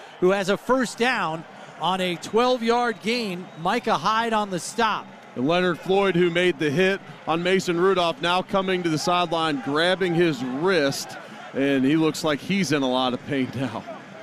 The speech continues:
Speaker 1: This is reminding me of week five, Eric, when we were just watching defensive players drop like flies.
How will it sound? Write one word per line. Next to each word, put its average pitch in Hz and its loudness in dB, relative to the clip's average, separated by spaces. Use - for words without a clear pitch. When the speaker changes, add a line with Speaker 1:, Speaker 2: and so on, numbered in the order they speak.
Speaker 1:
This 180 0
is - -2
reminding 185 0
me 170 0
of 147 0
week 202 2
five, 190 0
Eric, 147 0
when 160 -2
we 165 0
were 160 2
just 147 -2
watching 180 0
defensive 175 -4
players 175 0
drop 180 2
like 175 -2
flies. 175 -2